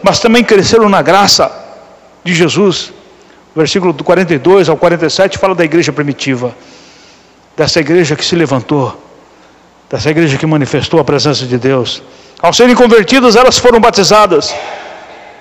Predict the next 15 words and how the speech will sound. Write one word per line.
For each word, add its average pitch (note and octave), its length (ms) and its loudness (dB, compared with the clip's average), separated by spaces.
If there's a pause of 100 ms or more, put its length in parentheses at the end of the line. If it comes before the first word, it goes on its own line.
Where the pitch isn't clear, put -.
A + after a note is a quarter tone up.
(600)
Elas F3 220 4
se A3 100 2
integraram G3 520 4
à F#3 60 2
igreja F3 360 2
e E3 40 -2
perseveraram, D3+ 760 0
persistiram. D3 680 0 (540)
Eles F3 180 0
foram B3 180 4
perseguidos. A#3 960 2 (2000)
O E3+ 40 0
Evangelho A3 440 2
traz C4+ 180 2
perseguição. B3 880 2